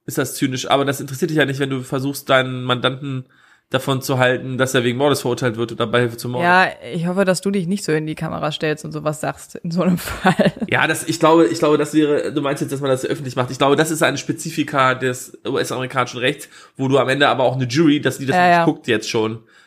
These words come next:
Speaker 1: äh, überzeugen musst und nicht, äh, drei Berufsrichter und zwei Schöffen, wo du mit Argumenten vielleicht auch durchkommst, wenn du Glück hast.
Speaker 2: Ja, und ich sag auch mal so, ähm, wenn da vier Polizisten sind und ich stehe da und fange an, das zu filmen,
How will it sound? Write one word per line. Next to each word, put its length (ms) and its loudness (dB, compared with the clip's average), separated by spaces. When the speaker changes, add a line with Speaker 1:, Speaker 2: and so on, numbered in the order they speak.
Speaker 1:
äh, 120 0
überzeugen 440 2
musst 220 -2
und 160 -4
nicht, 280 -4
äh, 200 2
drei 180 2
Berufsrichter 640 0
und 160 -6
zwei 180 0
Schöffen, 340 -4
wo 80 0
du 80 2
mit 100 -2
Argumenten 380 2
vielleicht 240 -2
auch 60 -10
durchkommst, 500 -4
wenn 100 -8
du 60 -10
Glück 180 -14
hast. 240 -16
Speaker 2:
Ja, 160 2
und 80 0
ich 100 -6
sag 220 2
auch 100 0
mal 180 -2
so, 440 -4
ähm, 380 -2
wenn 180 2
da 100 2
vier 140 -4
Polizisten 580 -4
sind 340 -8
und 120 -8
ich 120 -8
stehe 220 -4
da 260 0
und 240 -8
fange 240 -4
an, 140 -4
das 160 -6
zu 100 -12
filmen, 520 -2